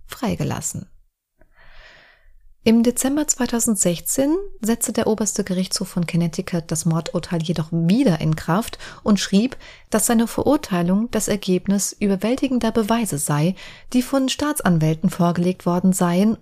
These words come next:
und dass seine rechtliche Vertretung angemessen gewesen sei. Doch dasselbe Gericht hob am vierten Mai zweitausendachtzehn das Urteil gegen Michael Skakel wieder auf und ordnete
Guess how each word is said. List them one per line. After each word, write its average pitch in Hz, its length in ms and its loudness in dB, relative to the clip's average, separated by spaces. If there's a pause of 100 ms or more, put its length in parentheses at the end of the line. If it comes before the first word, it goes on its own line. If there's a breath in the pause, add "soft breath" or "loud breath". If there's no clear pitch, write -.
(100)
und 311 380 0 (240 loud breath)
dass 233 140 2
seine 220 280 4
rechtliche 277 460 -2
Vertretung 196 760 0
angemessen 160 560 4
gewesen 147 380 -2
sei. - 280 -6 (1500)
Doch 160 400 -4 (180)
dasselbe 208 540 0
Gericht - 500 -2
hob 202 160 2
am 180 140 -2
vierten 277 500 2
Mai 196 220 2
zweitausendachtzehn 170 1120 -2 (320 loud breath)
das - 160 -4
Urteil 233 320 0
gegen 226 240 2
Michael 190 280 0
Skakel 175 400 -2
wieder 165 300 -2
auf 208 460 0 (240 soft breath)
und - 240 0
ordnete 190 600 0